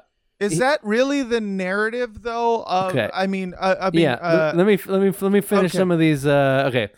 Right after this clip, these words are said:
Speaker 2: Um, "Here, he's the one with all the puffery, and he's the one challenging Brad Pitt, which was not how he was," she said.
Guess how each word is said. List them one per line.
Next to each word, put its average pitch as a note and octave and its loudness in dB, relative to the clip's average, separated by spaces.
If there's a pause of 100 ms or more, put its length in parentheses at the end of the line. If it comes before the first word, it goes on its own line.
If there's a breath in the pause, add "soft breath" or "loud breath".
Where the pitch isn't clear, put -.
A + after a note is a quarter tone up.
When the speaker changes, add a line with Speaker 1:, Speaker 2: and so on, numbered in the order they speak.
(360 soft breath)
Speaker 2:
Um, C#3 -2
"Here, G3+ 2
he's F3 2
the F3 0
one G3 2
with E3 0
all E3 2
the D3+ -2
puffery, B2+ 0
and A#2 -4
he's D3+ 0
the D3+ 0
one D3+ 2
challenging C#3+ 0
Brad C3+ 0
Pitt, C#3+ 0
which A2+ -6
was B2+ -2
not D#3+ 0
how C#3+ 0
he C3+ 0
was," C3 0
she - -14
said. G2+ -8